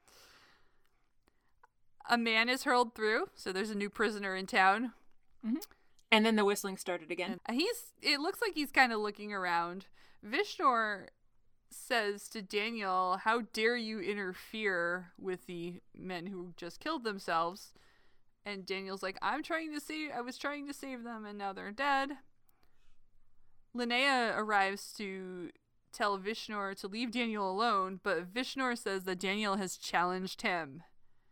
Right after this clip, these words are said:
Speaker 1: and he accepts that challenge. <laughs>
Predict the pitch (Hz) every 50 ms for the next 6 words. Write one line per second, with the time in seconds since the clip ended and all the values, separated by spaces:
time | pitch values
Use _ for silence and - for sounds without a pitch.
0 | - - - - 165 156 151 170 - - 196 143 - - - - 185 170 - -
1 | - 165 135 - - - - 156 151 139 110 107 98 101 170 - - - - -
2 | _ _ - - - - - - 269